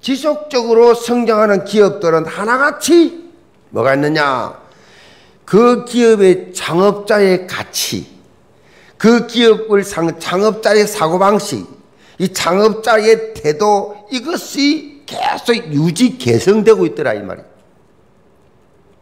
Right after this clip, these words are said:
그게 공통점이었다. 이것을 가리켜서 한마디로 말하면 창업자의 정신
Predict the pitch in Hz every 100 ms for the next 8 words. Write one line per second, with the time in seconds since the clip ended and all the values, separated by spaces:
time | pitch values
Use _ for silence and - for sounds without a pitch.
0 | _ _ _ _ _ _ _ _ _ _
1 | _ - 240 226 160 156 190 196 208 156
2 | 101 - - - _ _ _ _ _ _
3 | _ _ _ _ - 208 240 247 233 185
4 | 202 202 175 208 196 123 - - 170 196
5 | 208 226 175 139 147 147 135 - - _
6 | - - 165 180 185 190 180 170 170 156
7 | 120 117 120 95